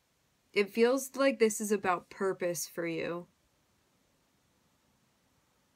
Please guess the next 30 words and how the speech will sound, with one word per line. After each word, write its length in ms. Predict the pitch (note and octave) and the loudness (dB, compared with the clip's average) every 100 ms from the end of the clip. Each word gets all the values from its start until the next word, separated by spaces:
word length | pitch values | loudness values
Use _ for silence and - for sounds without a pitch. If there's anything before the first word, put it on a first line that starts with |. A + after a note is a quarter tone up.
| _ _ _ _ _ _ _ _ _ F#3+ | _ _ _ _ _ _ _ _ _ -6
Like, 180 | F3 | -4
what 220 | F#3 G3+ G#3+ | 0 2 2
is 180 | A3+ | 2
it 220 | A#3+ A#3 - | 2 2 0
in 160 | G3+ | 0
your 560 | G3+ F#3+ F#3 F3 F3+ - - | 0 0 0 -2 -4 -8 -8
nature, 680 | F#3+ F#3 F#3 - F3+ E3+ E3 | -2 -2 -2 -2 -2 -2 -4
the 120 | E3+ | -8
path 340 | - F#3 F3 | -4 -2 0
that 120 | F3 | -2
you 120 | E3+ F3 | -2 -4
are 80 | F3 | -4
meant 240 | F3 - | -6 -6
to 100 | E3+ | -4
be 320 | F3 E3 E3 - - | -2 -2 -4 -12 -20
following 520 | - F#3 F3+ F3+ E3+ | -4 0 0 -2 -6
right 200 | E3 D#3 | -6 -6
now? 380 | E3 D#3 E3 F3 - | -4 -4 -6 -10 -6
What 200 | F#3 A3 | -2 0
did 140 | A3 | -2
you 120 | G3+ | -2
come 240 | G3 F#3 F#3 | -4 -4 -4
here 240 | F3+ F3 | -4 -6
to 120 | - | -6
do? 280 | F3+ F3 F3 | -4 0 0
What 160 | F3 F3 | 0 -2
are 40 | |
you 180 | F3+ F3 | -2 -4
connecting 640 | - F3+ E3+ E3+ F3+ E3+ | -6 -6 -6 -6 -8 -8
with? 260 | E3 - | -8 -10